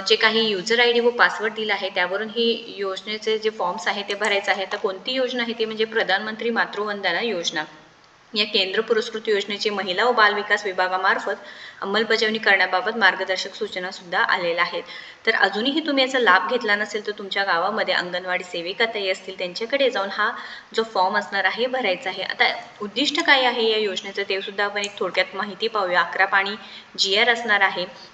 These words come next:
तर माता व बालकांचे आरोग्य सुधारण्याच्या उद्दिष्टाने गर्भवती महिला व स्तनदा मातेला सकस आहार देण्यास प्रोत्साहित करून त्यांचे आरोग्य सुधार करणे, जन्माला येणाऱ्या नवजात बालकांचे आरोग्य सुधारावे आणि माता मृत्यू व बालमृत-,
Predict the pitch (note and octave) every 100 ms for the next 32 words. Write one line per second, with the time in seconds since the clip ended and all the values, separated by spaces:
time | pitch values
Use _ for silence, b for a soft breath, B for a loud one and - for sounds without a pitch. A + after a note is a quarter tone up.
0 | - G#3 F3+ D#3+ A#3 B3+ A#3+ G3+ A3 G#3+
1 | A3 F#3 F#3 A#3 A#3 A3 G3+ G3+ G3+ A3
2 | F#3 F3+ - G3+ F#3 F#3+ F3 G3+ A3+ A#3
3 | A3+ B3 A#3+ F#3+ F#3+ F#3 F3+ G3 G3+ F3+
4 | A3 G#3 F3+ F#3+ - A#3+ A3 G#3 G#3 G3+
5 | F#3 F3+ F#3+ - B B - F#3 - B3+
6 | D4 D4 A3+ A3+ G#3 A3+ F3+ F#3 G#3 A#3+
7 | G#3 F#3+ F#3+ G#3 F#3+ F3 F#3 B - G3
8 | G3 F#3 G3+ A#3 A#3+ A3+ F#3+ G3+ F#3+ F3+
9 | A3+ A#3+ A#3 A3 A3+ A3 G3 F3+ F3+ A3
10 | A3+ G3+ G3+ F#3+ F3+ F#3 E3+ E3+ G3 G3
11 | F#3+ A#3 A3+ F#3 F3 G#3 G#3 G#3+